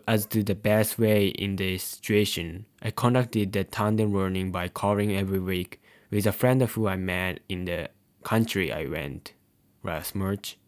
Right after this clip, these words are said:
Second things I want to do is to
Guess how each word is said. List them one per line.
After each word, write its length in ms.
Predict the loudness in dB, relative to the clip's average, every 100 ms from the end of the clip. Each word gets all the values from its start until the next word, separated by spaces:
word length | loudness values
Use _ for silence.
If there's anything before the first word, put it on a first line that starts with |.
| _ _ _ _ _ _ _ _
Second 360 | -2 2 2 6
things 360 | 4 4 0
I 120 | -2 0
want 320 | 2 2 0
to 80 | 0
do 240 | 0 0
is 380 | -2 -4 -4 -8 _ _ _ _ _ _ _ _ _ _ _ _ -14
to 640 | -4 0 2 0 0 -4